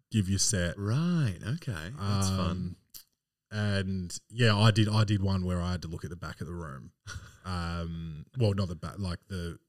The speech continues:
Speaker 1: the curtain behind me.
Speaker 2: Yeah.
Speaker 1: And yeah, I did not deliver. I couldn't, I, I did my set,
Speaker 2: Yeah.
Speaker 1: but it just, yeah, it fucked with my timing.
Speaker 2: Yeah.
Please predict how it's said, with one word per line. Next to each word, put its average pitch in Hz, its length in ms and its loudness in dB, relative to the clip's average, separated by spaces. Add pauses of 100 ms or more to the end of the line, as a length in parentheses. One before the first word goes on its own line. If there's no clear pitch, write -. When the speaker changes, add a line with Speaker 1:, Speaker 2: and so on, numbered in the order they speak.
(120)
Speaker 1:
the 87 200 -6 (360)
curtain 95 320 4
behind 90 380 0
me. 90 80 -6
Speaker 2:
Yeah. 90 160 -6 (540)
Speaker 1:
And 113 340 6
yeah, 127 240 6
I 92 200 0 (540)
did 107 200 0
not 104 360 2
deliver. 127 360 0 (200)
I 104 140 -2
couldn't, 113 520 2 (300)
I, 147 100 8
I 139 200 8
did 156 180 8
my 113 140 6
set, 131 400 6
Speaker 2:
Yeah. 98 220 -4
Speaker 1:
but 120 160 6
it 110 60 6
just, - 600 4 (1000)
yeah, 165 180 6
it 110 40 4
fucked 139 280 6
with 117 100 6
my 107 100 8
timing. 127 640 6
Speaker 2:
Yeah. 104 220 -2